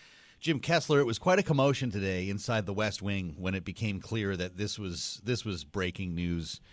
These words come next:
And it was only a couple of moments later when Doctor Fauci walked out with the press secretary. Even though we knew it was coming, we knew what he was gonna tell us,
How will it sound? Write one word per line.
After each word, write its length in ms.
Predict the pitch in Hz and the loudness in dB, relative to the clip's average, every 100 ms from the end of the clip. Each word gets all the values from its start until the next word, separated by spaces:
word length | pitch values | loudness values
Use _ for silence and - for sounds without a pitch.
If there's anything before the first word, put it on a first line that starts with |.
| - - - - | -20 -20 -20 -8
And 100 | 101 | -6
it 60 | 104 | -4
was 140 | 98 | -2
only 240 | 135 123 95 | -2 0 0
a 60 | |
couple 260 | - 120 104 | 0 -2 -2
of 60 | 95 | 0
moments 340 | 95 92 85 | -2 -2 -4
later 220 | 95 90 87 | -4 -4 -4
when 120 | 80 | -4
Doctor 300 | 87 87 87 | -2 -2 -4
Fauci 500 | - 90 87 - 87 | -2 0 0 -2 -4
walked 360 | 80 92 87 95 | 0 0 0 0
out 240 | 87 87 - | 0 -2 -4
with 180 | 87 - | -8 -6
the 60 | 92 | -4
press 240 | 127 120 | -2 0
secretary. 680 | - 107 107 90 101 95 87 - - - - | 0 0 -2 -2 -2 -2 -4 -10 -20 -20 -8
Even 300 | 170 208 254 | -2 -2 -2
though 120 | 233 196 | 0 2
we 180 | 165 | 2
knew 320 | 127 120 156 196 | 2 4 4 4
it 80 | |
was 160 | 135 110 | 2 -2
coming, 320 | - 156 107 | 0 0 2
we 140 | 101 107 | 0 0
knew 180 | 127 208 | 0 0
what 140 | 170 | -2
he 100 | 123 | -2
was 160 | 107 98 | -2 -2
gonna 200 | 104 87 | -4 -4
tell 260 | 123 139 | -2 -2
us, 260 | 85 - | -2 -4